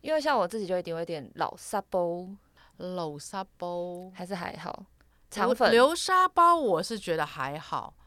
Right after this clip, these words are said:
Speaker 2: 我的必点应该是算是灌汤包。
Speaker 1: 哦，灌汤包，这个是在点心店点得到的。
Speaker 2: 对，灌汤包，它就是一，一颗像是巨无霸水饺，
Speaker 1: 对。
Speaker 2: 然后里面会有，呃，有的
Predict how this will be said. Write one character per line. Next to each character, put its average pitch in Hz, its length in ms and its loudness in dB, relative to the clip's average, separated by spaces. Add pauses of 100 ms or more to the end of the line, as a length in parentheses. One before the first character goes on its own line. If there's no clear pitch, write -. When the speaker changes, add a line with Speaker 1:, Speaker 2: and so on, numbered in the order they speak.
(140)
Speaker 2:
我 190 160 2
的 214 80 0
必 277 220 -4
点 165 180 -4
应 190 80 -6
该 190 160 0
是 202 80 -10
算 196 220 -4
是 - 80 -12
灌 175 240 -2
汤 143 320 -10
包。 123 280 -10 (200)
Speaker 1:
哦， 302 280 0
灌 370 300 -4
汤 330 260 -12
包， 311 320 -10 (400)
这 359 120 -8
个 294 100 -4
是 285 140 -10
在 254 320 -4
点 175 240 -10
心 196 200 -12
店 208 160 -6
点 170 160 -12
得 - 120 -18
到 - 200 -8
的。 - 160 -12 (160)
Speaker 2:
对， 196 200 -6
灌 196 180 -8
汤 170 140 -8
包， 170 100 -8
它 220 80 -8
就 262 80 -8
是 262 80 -6
一， 269 180 -8 (140)
一 277 100 -8
颗 247 360 -2 (540)
像 269 200 -2
是 226 280 -2 (100)
巨 269 200 -6
无 190 120 -4
霸 190 260 0
水 156 380 -8
饺， - 260 -10 (400)
Speaker 1:
对。 165 260 -6
Speaker 2:
然 202 160 -2
后 254 120 0
里 185 160 -4
面 196 200 -4
会 196 240 -4
有， 123 440 -10 (100)
呃， 143 220 -6 (100)
有 175 160 -4
的 170 200 -2